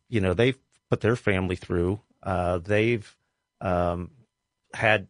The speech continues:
kids who had kids. Um, probably the biggest thing I'm working with right now is a lot of my clients are selling their parents' home or I'm selling their kids' houses.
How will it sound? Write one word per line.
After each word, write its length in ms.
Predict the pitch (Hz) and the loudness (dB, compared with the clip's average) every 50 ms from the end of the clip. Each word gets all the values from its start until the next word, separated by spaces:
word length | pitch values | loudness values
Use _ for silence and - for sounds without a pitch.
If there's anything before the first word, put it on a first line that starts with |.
| _ _ - | _ _ -6
kids 340 | - - 104 98 92 92 | 0 2 2 2 2 0
who 140 | - 107 95 | -4 -4 -4
had 300 | 85 85 101 98 90 90 | -2 0 0 0 0 -2
kids. 440 | - - 92 90 92 98 113 - - - _ _ _ _ _ _ _ _ - | -4 -2 -2 0 0 -2 -6 -10 -14 -18 _ _ _ _ _ _ _ _ -8
Um, 400 | 110 98 90 90 87 87 87 90 | -6 -4 -2 -2 -2 -2 -4 -6
probably 360 | - - - - 233 214 139 | -8 -6 -4 -2 0 0 0
the 100 | 95 92 | 0 0
biggest 380 | 87 - 120 110 110 120 - - | 0 2 2 2 2 2 0 0
thing 160 | 120 110 104 | 0 0 0
I'm 140 | 101 98 98 | 0 0 0
working 340 | 104 110 107 - 101 92 92 | 0 -2 -2 -2 -4 -4 -4
with 180 | 98 - - | -4 -2 0
right 200 | 107 98 92 - | 0 0 0 0
now 260 | 101 104 113 117 101 | 0 0 0 0 0
is 100 | 92 78 | -2 -2
a 60 | 104 98 | -2 -2
lot 220 | 98 101 101 104 | 0 0 2 0
of 60 | 98 | 0
my 400 | 101 98 98 92 92 90 85 98 - - _ | 0 0 -2 0 -2 -2 -4 -6 -10 -18 _
clients 580 | - - 120 117 110 101 95 90 - - - - - - | -8 -2 -2 0 0 0 -2 -4 -6 -8 -12 -8 -4 -2
are 300 | 107 98 92 92 95 90 | -2 0 0 0 -2 -2
selling 400 | - - 120 104 98 95 92 90 | -4 -4 -4 -2 -2 -2 -4 -4
their 80 | 87 85 | -6 -6
parents' 420 | - - 117 107 107 110 - - | -4 -2 0 0 0 0 -2 -2
home 360 | 117 107 107 104 101 104 104 - _ _ _ _ _ _ _ - | 0 0 2 0 0 -2 -4 -8 _ _ _ _ _ _ _ -4
or 280 | - 104 92 90 76 - | 0 2 2 2 2 0
I'm 140 | 104 95 | -2 -2
selling 320 | - - 107 101 95 92 90 | 0 0 0 2 0 0 -2
their 100 | 87 85 | -4 -4
kids' 300 | - - 117 104 - - | -2 0 0 0 -2 -2
houses. 500 | 95 95 92 - - - - - - | -4 -4 -4 -4 -6 -10 -14 -14 -16